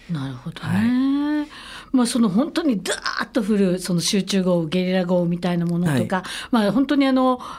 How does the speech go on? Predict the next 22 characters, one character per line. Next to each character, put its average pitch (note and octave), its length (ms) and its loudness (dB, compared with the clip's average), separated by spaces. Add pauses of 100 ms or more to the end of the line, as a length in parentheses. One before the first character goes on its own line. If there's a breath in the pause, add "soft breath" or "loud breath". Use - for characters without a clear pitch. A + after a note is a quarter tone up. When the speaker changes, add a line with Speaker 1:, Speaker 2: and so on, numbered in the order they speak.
(100)
Speaker 1:
ね、 C4 280 4
雨 D4 120 2
量 C#4+ 180 4
は A3+ 80 2
そ B3+ 200 2
う A3+ 40 2
で G#3+ 80 -2
な A3+ 140 2
く A3+ 40 -14
て A3 80 -2
も G3+ 200 0
長 F#3 560 -6
い A3+ 100 2
間 G3 280 2
降 G#3+ 120 -2
る G3 140 2
と G3 120 -2
か F#3 180 -2
っ F#3 100 -6
て、 G3 320 -2
ま B3+ 140 4
あ、 - 60 -6